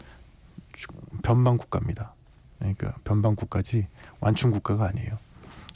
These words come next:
저희는, 우리는 사실은 완충 국가에 지금 지정학적 위치에 있는 거거든요. 근데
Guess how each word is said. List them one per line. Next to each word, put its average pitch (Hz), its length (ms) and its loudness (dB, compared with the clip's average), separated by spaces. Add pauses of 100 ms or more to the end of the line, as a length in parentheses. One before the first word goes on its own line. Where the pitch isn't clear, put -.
저희는, 113 340 4
우리는 120 440 4
사실은 117 340 2
완충 101 360 4
국가에 110 720 0
지금 95 340 0
지정학적 98 460 0
위치에 95 280 2
있는 92 180 0
거거든요. 92 440 0 (760)
근데 131 360 4